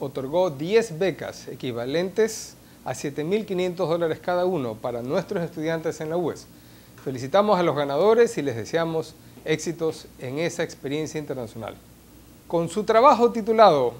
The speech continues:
Rentabilidad económica, social y ambiental, fin estratégico de la responsabilidad social de la empresa, el docente John Chiriboga y Casa obtuvo uno de los dos primeros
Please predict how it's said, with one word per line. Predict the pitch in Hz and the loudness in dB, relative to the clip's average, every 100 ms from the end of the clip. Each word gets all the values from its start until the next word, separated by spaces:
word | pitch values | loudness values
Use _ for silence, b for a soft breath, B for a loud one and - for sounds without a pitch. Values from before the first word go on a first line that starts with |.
| 147 | -6
Rentabilidad | 147 165 156 165 165 175 208 208 | -2 -2 0 0 0 2 2 2
económica, | 196 160 170 208 196 175 | -2 -2 -2 0 0 -2
social | 127 120 190 | -2 -2 0
y | 175 | 0
ambiental, | 135 120 117 123 180 175 - - - - - | -4 -6 -4 2 2 0 -10 -20 -20 -20 -8
fin | 214 220 185 | -2 0 0
estratégico | 135 - 143 131 196 165 165 151 | -2 -4 -8 -4 -2 -2 -2 -2
de | |
la | 131 | -2
responsabilidad | 127 127 127 123 160 | -6 -8 -10 -4 -2
social | 190 135 - 175 165 | -2 -6 -4 -2 -2
de | 127 117 | -4 -8
la | |
empresa, | 113 113 202 208 214 208 B B B - | -8 -2 0 0 -4 -8 B B B -12
el | 139 | -6
docente | 151 - 240 233 220 190 147 131 143 | -4 4 4 6 4 4 2 -4 -2
John | 202 208 185 | 0 2 -2
Chiriboga | - 156 135 147 202 190 | -6 -6 -4 0 0 0
y | 185 | -2
Casa | - 123 - - B B - | -2 -2 -8 -16 B B -14
obtuvo | 135 139 - 208 196 190 165 - - - - | -12 -6 0 2 2 2 0 -10 -20 -20 -8
uno | 185 208 208 | 0 2 4
de | 180 | 2
los | 139 120 | 0 2
dos | 185 233 - | 4 4 2
primeros | - 160 202 190 | -6 -2 0 0